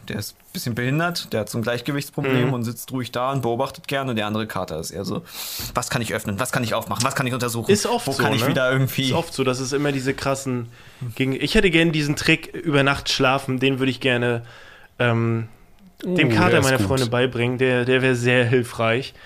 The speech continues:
Speaker 2: Aber, naja.
Speaker 3: Das ist ein sehr guter
Speaker 2: Ja,
Speaker 3: Trick.
Speaker 2: das ist ein sehr guter Trick, der, glaub ich, niemals, äh,
Speaker 3: Hm.
Speaker 2: der wird niemals passieren, aber so ist das halt. Naja. Ja.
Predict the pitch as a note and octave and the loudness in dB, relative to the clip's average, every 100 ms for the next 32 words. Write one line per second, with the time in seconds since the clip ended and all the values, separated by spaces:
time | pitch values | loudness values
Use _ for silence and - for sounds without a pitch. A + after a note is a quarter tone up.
0 | - - - - - - - - - A#2 | -20 -20 -20 -20 -20 -20 -20 -10 -2 2
1 | A#2+ A#2+ A2+ A2 - G2 C#3+ C3 B2 A2+ | 4 6 6 2 -2 -2 0 2 2 2
2 | G#2+ C#3 C#3+ D3 D3 D3 C#3+ C#3 C3+ C3+ | 2 4 6 6 4 2 4 4 2 2
3 | D#3 - C#3+ C3 B2+ A#2+ C#3+ C#3 C3+ B2 | -2 2 4 4 2 2 2 2 2 2
4 | B2 B2 - - C3+ A#2+ A#2 A2+ G#2+ A2+ | 2 2 0 -2 0 4 4 2 2 0
5 | A2+ A#2+ A2 - - - B2 A#2 A2 A2 | 0 0 -2 -4 -10 -6 -2 0 0 -2
6 | A2 - - A2+ - - A2+ - - - | -4 -8 -8 -8 -6 -10 -12 -10 -6 -6
7 | - - - - - - - - - - | -8 -16 -20 -20 -20 -20 -20 -20 -20 -20
8 | - - - - - - - - - | -14 -12 -12 -14 -18 -16 -10 -4 -4